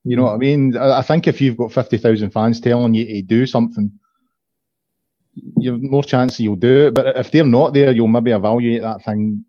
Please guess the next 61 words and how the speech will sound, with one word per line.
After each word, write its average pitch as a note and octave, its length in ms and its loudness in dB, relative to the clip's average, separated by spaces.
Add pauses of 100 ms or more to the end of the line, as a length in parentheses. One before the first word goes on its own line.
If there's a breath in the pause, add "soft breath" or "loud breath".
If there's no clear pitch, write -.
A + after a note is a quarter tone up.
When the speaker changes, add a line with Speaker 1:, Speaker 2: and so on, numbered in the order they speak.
Speaker 1:
differently. C3+ 380 -2
And D3 140 2
I, D#3 140 4
I - 20 2
do, D#3+ 340 4
I C3 60 2
think C#3+ 280 -4
in, B2 140 -4 (100)
in B2+ 160 -12
every C#3 280 -2
part B2 280 -2
of G#2+ 60 -8
the G#2 60 -8
game, A2+ 340 0
from G#2 240 -6
the G#2 60 -2
referee A2+ 600 -2 (340)
to - 60 -16
the F#2+ 60 -16
players A2 380 -2
to - 60 -20
the - 80 -20
coaching A2 480 -6
and G#2 100 -4
all A2 160 -2
that A2+ 180 -6
kind A2 100 -6
of G2+ 60 -10
stuff, - 260 -12
you A2+ 140 -10
can A#2 140 -4
see B2+ 560 -4 (800)
that A#2 140 -8
no A#2+ 200 0
fans A2 460 -2
being A2 140 -2
in G#2+ 80 0
there G#2 180 -2 (140)
does, A2 340 -6
does B2 180 -8
make B2 160 -6
a - 40 -10
difference, A#2+ 360 -10
I B2 60 -10
think. A#2 260 -14 (760)
Speaker 2:
Well, D#3 140 2
definitely. G3 380 2
And C#3+ 100 4
I, B2+ 220 -2
I - 20 -4
think, F3 220 4
I - 40 -2
mean, C#3+ 180 4
we've A3+ 140 6
spoken B2 400 0
about G#2+ 100 -4
it - 80 -8
so - 180 -8 (100)
many A#2+ 240 0
times, A2+ 320 -4
but - 240 -2